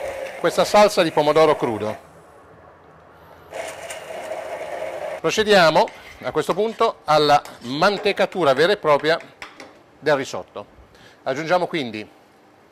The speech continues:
ancora un poco brodo, una noce di burro freddo,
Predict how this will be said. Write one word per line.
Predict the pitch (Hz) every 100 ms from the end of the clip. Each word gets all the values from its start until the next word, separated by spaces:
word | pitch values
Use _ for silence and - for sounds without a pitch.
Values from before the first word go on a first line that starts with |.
| _ _ _ _ _ _ - - -
ancora | 131 131 180 185 170
un | 139 131 - _ _ _ _
poco | 175 170 151
brodo, | 151 156 156 196 220 - - - -
una | 214 226 165 120 - - -
noce | 135 180 214 - 175
di | 139
burro | 147 190 165 180 - - _ - - - -
freddo, | - 151 - 131 233 -